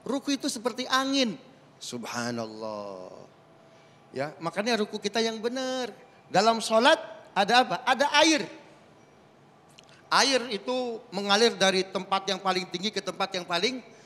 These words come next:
rendah dia. Itu disimbolkan dalam sholat dalam gerakan apa?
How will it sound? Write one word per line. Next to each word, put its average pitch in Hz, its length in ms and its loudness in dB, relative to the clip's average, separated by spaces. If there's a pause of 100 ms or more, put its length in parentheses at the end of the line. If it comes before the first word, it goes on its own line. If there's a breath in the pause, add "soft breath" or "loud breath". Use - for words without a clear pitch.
(160 loud breath)
rendah 196 500 0 (220)
dia. 127 160 -4 (640 loud breath)
Itu 196 240 -6
disimbolkan 202 640 -4
dalam 185 240 0
sholat 202 320 -4
dalam 180 240 0
gerakan 175 480 0
apa? 123 160 -6